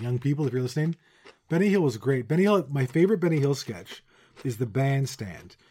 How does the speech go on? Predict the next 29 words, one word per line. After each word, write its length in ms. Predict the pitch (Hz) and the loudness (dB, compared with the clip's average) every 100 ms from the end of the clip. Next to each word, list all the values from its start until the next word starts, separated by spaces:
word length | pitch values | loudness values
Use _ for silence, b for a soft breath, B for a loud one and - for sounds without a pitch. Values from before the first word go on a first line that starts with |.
| b | b
So, 220 | - 151 | 0 2
like, 260 | 143 131 165 | 2 0 2
you 60 | |
know 80 | 175 | 4
the 80 | 170 | 6
old 240 | 160 120 | 4 2
bandstands 800 | 135 139 143 - 151 143 143 139 | 2 2 2 0 0 0 0 -2
in 100 | 117 | -6
parks 420 | - 143 135 131 - | -6 -4 -4 -4 -6
where 180 | 120 B B 123 | -6 B B -8
a 60 | |
marching 360 | 127 135 - 131 | -4 -2 -2 -4
band 260 | 131 135 | -2 -2
marches 380 | 117 127 127 127 | -4 -4 -4 -2
in, 220 | 131 131 | -2 -2
they 100 | 127 | -4
sit 320 | 107 - 147 120 | -6 -4 -4 -4
and 140 | 120 | -8
they 100 | 117 | -8
play 400 | - 131 131 127 | -8 -4 -2 -2
and 100 | 123 | -4
they 100 | 113 | -6
march 340 | 117 117 - | -8 -10 -12
out? 280 | 120 151 151 _ b b b b b | -10 -10 -10 _ b b b b b
So 200 | - 156 | -4 -2
he's 240 | 127 202 190 | 0 0 0
the 80 | |
band 360 | 139 143 151 156 | 0 0 2 0
leader. 400 | 123 95 92 139 | -2 -6 -10 -14